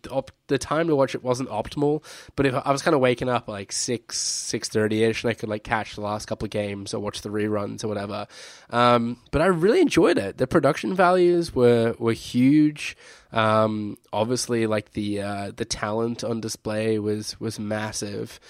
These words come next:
Um, and this morning we had the, the solos final where a sixteen-year-old, um, from America, uh, claimed the number one position rather convincingly. Um, I think he had, like, nearly double the amount of points that the, the guy that came in second had.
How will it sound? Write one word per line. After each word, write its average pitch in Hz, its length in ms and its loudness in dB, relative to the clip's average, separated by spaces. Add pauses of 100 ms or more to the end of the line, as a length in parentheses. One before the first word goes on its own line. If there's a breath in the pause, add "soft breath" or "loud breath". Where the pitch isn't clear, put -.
(280 loud breath)
Um, 107 560 -2
and 117 240 0
this 113 180 -2
morning 123 460 4
we 117 120 0
had 110 260 0
the, 110 240 2
the 110 80 -6
solos 117 400 4
final 104 560 -2
where 110 140 -2
a 107 80 0
sixteen-year-old, 120 1160 0 (420 loud breath)
um, 110 480 2
from 110 220 0
America, 104 840 -2
uh, 104 400 2 (300)
claimed 120 540 2
the 110 280 2
number 113 260 0
one 113 180 4
position 107 460 -2
rather 131 340 4
convincingly. 131 960 0 (360 loud breath)
Um, 113 320 0
I 123 60 -2
think 170 120 2
he 247 140 0
had, 170 200 2
like, 143 200 2
nearly 127 280 2
double 117 400 0
the 139 80 2
amount 127 260 2
of 123 80 -2
points 123 340 0
that 120 140 -4
the, 110 300 2
the 110 120 -4
guy 107 200 0
that 110 100 0
came 110 180 -2
in 104 100 -4
second 120 380 -2
had. 135 260 0